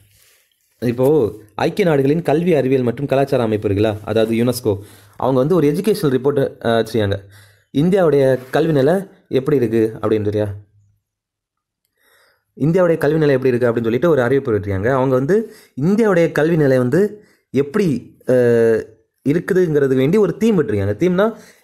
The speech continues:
அஹ், இந்தியாவுடைய நிலை இந்த மாதிரிப்பட்ட தீம் அப்படின்னு. எப்படின்னா, no teacher, no class. அதாவது டீச்சர் இல்லைன்னா இந்தியால ஸ்கூலே ந-, கிளாஸே நடக்காது அப்படின்னு. அது உண்மை தானே? ஏன்னா நம்ம வந்து ஃபுல்லுமே ஆன்லைன்லேயே போயிட்டுருக்கோம். சாரி, ஆன்லைன்லேயே, நேர்லேயே மேக்ஸிமம் இப்போதைக்கு ஆன்லைனில் போயிட்டுருக்கோம்.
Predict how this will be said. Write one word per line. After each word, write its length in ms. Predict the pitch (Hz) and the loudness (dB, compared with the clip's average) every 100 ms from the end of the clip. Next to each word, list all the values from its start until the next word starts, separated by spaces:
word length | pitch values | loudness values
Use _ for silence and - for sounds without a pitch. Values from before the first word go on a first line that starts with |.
| - | -8
அஹ், 220 | 123 127 | -4 -2
இந்தியாவுடைய 420 | 123 185 208 180 | -2 0 2 2
நிலை 280 | 160 175 233 214 | 2 2 0 0
இந்த 160 | 175 | 0
மாதிரிப்பட்ட 360 | 170 156 143 135 | 0 0 0 0
தீம் 220 | 135 110 | -2 -4
அப்படின்னு. 280 | - 110 104 - - - | -4 -6 -6 -10 -20 -4
எப்படின்னா, 340 | 123 139 165 | -2 0 2
no 200 | 190 196 226 | 2 0 0
teacher, 280 | 196 151 190 | -2 -2 -2
no 160 | 156 151 | 0 0
class. 180 | 139 101 - - - | 0 -2 -6 -20 -8
அதாவது 640 | 123 135 135 175 220 - _ _ | -2 0 2 0 0 -6 _ _
டீச்சர் 380 | - 233 240 202 | -2 0 0 0
இல்லைன்னா 260 | 170 170 190 | 0 2 2
இந்தியால 260 | 220 160 170 | 2 2 0
ஸ்கூலே 400 | 165 - 196 196 | 0 -2 0 2
ந-, 140 | 175 | 0
கிளாஸே 340 | 139 160 180 185 | 0 0 0 0
நடக்காது 520 | 151 139 135 120 113 | 0 0 0 2 0
அப்படின்னு. 200 | 101 98 101 - | -2 -6 -12 -6
அது 140 | - | -2
உண்மை 180 | 175 196 | 0 0
தானே? 260 | 175 156 127 | 2 2 2
ஏன்னா 300 | 147 165 208 - _ | 0 0 -4 -10 _
நம்ம 220 | - 143 | -4 0
வந்து 180 | 165 170 | 0 0
ஃபுல்லுமே 320 | 190 190 202 | -2 -2 0
ஆன்லைன்லேயே 420 | 196 170 185 170 165 | 2 2 2 2 2
போயிட்டுருக்கோம். 520 | 147 143 120 127 170 - | 0 0 0 0 -2 -8
சாரி, 240 | - 123 104 - | -4 -2 -2 -8
ஆன்லைன்லேயே, 640 | - 123 147 123 107 101 101 - | -4 0 0 0 0 0 -4 -8
நேர்லேயே 360 | 131 160 175 170 | -2 0 2 2
மேக்ஸிமம் 520 | 143 160 175 170 143 - | 0 0 -2 -2 -4 -8
இப்போதைக்கு 360 | 127 190 202 | -2 0 2
ஆன்லைனில் 320 | 165 156 147 | 2 2 0
போயிட்டுருக்கோம். 400 | 127 113 110 143 | 0 -2 -2 -2